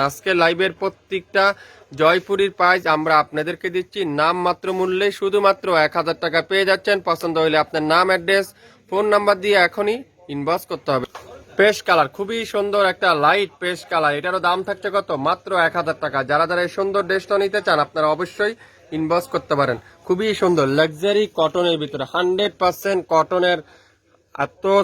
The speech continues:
সফট, আপনারা হাতে পাওয়ার পরে বুঝতে পারবেন কাপড়ের কোয়ালিটি আর কাপড়ের ফিনিশিং। দাম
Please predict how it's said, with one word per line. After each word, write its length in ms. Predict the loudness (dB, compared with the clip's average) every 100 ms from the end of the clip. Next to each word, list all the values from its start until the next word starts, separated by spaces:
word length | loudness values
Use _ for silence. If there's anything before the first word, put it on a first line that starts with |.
| 0
সফট, 380 | 2 4 4 2 -2
আপনারা 260 | -2 -2 -2 -2
হাতে 220 | -4 -4 -2
পাওয়ার 200 | -2 -2 -2
পরে 140 | -2 -2
বুঝতে 200 | -6 -2
পারবেন 220 | -2 0 0 0
কাপড়ের 400 | 0 0 -2 0 2
কোয়ালিটি 400 | 2 2 -2 0
আর 60 | 0 0
কাপড়ের 360 | -4 -2 -4 -4
ফিনিশিং। 440 | -4 -4 -4 -6 -8 -8 _ -20 _ 0
দাম 160 | 2